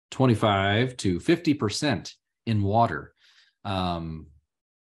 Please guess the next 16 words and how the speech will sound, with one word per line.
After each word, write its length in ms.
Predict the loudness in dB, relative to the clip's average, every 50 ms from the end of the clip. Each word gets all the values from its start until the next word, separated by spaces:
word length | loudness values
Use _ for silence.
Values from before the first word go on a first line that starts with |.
| _ _ _ _ _ _ _ _ _ -20 -20 -20 -18 -16
the 340 | -16 -10 -6 -4 -2 0
other 220 | 0 0 0 0 0
option 380 | 0 0 -2 -4 -6 -8 -6
is 120 | -8 -8 -8
triclopyr 800 | -8 -6 -6 -6 -6 -8 -12 -16 -14 -14 -12 -12 -14 -14 -18 -20 -20 _ _ _ -14
in 160 | -12 -12 -10
a 220 | -10 -10 -10 -12
twenty 300 | -12 -8 -6 -4 -4 -4
to 100 | -4 -6
twenty-five 540 | -8 -8 -8 -8 -8 -6 -4 -4 -4 -4 -6
percent, 420 | -10 -12 -10 -10 -8 -8 -10 -10 -12 _ _ _ _ -14 -12
uh, 120 | -12 -12 -12 -14
in 200 | -14 -14 -14 -14 -12
oil. 400 | -10 -10 -8 -8 -8 -10 -14 -16 _ _ -20 -20 -20 -20 -20 -20 -20 _ _
Um, 600 | -6 -4 -2 -2 -2 -2 -4 -6 -8 -10 -12 -16 -18 _ _ _ _ _ _ _ -20 -20 _ _ -20 -20 -16 _
so, 560 | -8 -8 -4 -2 0 0 0 0 -2 -4 -8